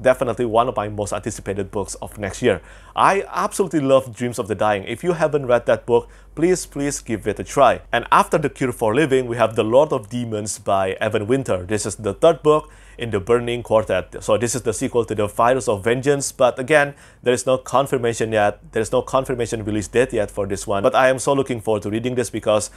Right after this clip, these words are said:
The Rage of Dragons was incredible and The Fires of Vengeance was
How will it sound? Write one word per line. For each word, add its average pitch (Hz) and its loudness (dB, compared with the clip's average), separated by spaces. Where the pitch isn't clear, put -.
The 110 4
Rage 156 4
of 139 -2
Dragons 131 0
was 107 -10
incredible 123 2
and 110 -4
The 110 0
Fires 156 2
of 110 2
Vengeance 107 -2
was 104 -8